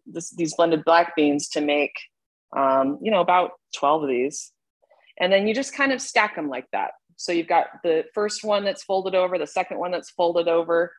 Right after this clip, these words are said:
And then once we get our next one, then we'll do the same thing.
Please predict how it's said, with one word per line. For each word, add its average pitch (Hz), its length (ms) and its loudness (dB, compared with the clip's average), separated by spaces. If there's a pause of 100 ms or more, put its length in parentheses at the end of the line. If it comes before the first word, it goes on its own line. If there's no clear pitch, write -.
(420)
And 165 200 -4
then 160 400 0 (160)
once 170 300 -6
we 175 80 0
get 165 140 2
our 156 420 4
next - 360 -6
one, 165 220 2
then 175 120 2
we'll 160 100 0
do 165 120 -2
the 165 80 -8
same 175 360 -2
thing. 233 440 0